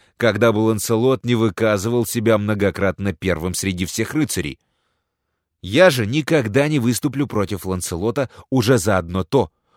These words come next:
что он избавил меня от короля Карадоса из башни слез,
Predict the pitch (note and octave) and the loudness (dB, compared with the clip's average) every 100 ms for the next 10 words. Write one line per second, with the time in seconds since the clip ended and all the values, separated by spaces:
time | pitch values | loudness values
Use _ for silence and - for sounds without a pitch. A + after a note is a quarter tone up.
0 | _ - - C3+ C3 C3 G#2+ G#2 C3+ B2 | _ -6 2 4 4 2 0 2 2 2
1 | B2+ A#2+ A#2+ A#2 G#2 - G#2+ G#2+ G2+ - | 0 0 0 0 -2 -2 0 2 0 0
2 | F#2+ A2 C3 B2+ - C3 A#2+ A2+ F2 F2 | 0 0 0 -2 0 0 0 -2 -2 0
3 | F2+ - F#2+ - A#2+ E2 - | -2 -2 -8 -4 -4 -4 -6